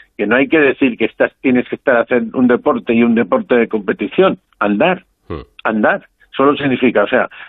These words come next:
Speaker 1: la actividad física. Y la ot-, el otro secreto del envejecimiento es, y del envejecimiento, digamos, eh, sano y activo, es la alimentación, llevar una alimentación adecuada.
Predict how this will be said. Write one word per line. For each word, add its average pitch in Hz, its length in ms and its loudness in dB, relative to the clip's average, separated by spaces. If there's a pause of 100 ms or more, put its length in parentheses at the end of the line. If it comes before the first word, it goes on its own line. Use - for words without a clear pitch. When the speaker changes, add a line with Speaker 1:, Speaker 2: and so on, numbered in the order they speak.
Speaker 1:
la 110 80 -2
actividad 127 400 2
física. - 480 -10 (300)
Y 127 100 0
la 131 160 4
ot-, 180 180 -2
el 123 120 0
otro 170 200 0
secreto 165 520 0
del 110 100 -2
envejecimiento 110 920 0 (240)
es, 143 160 0 (220)
y 104 100 -4
del 92 80 0
envejecimiento, 113 600 0
digamos, 127 440 0 (260)
eh, 110 560 2 (140)
sano 143 360 -2
y 117 120 -2
activo, 151 640 0 (360)
es 135 200 0
la 147 100 4
alimentación, 107 760 -2 (280)
llevar 113 260 2
una 143 160 0
alimentación 127 560 2
adecuada. 104 560 0